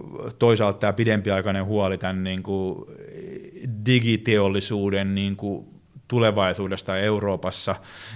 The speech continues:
Ja, mut sit toisaalta ihan niinku se, tavallaan niinku ihmisten ja valtioidenkin niinku suvereniteetti näiden niinku, ö, ö,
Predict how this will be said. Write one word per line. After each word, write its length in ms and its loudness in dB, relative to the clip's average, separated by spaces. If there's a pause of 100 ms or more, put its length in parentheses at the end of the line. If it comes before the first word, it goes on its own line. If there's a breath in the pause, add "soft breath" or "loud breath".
(140 loud breath)
Ja, 300 2
mut 220 -2
sit 200 -8
toisaalta 480 4
ihan 340 2
niinku 220 0
se, 260 2 (880 loud breath)
tavallaan 420 6
niinku 500 0
ihmisten 600 4
ja 300 4 (140)
valtioidenkin 840 2
niinku 220 -2
suvereniteetti 840 2
näiden 360 0
niinku, 360 -2 (540 loud breath)
ö, 40 -4
ö, 760 0